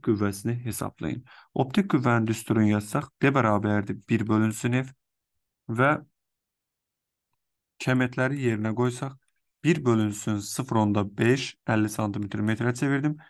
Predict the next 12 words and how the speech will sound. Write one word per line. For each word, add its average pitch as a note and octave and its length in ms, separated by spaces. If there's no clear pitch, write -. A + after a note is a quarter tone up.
Cavab D3+ 280
oldu G#2+ 340
iki - 260
dioptriya. - 560
Dioptriya B2+ 480
optik G#2 240
qüvvənin G2+ 460
vahididir. A#2+ 680
Bir D3 200
bölünsün G2+ 680
metrdə G#2+ 460
açılışı. - 400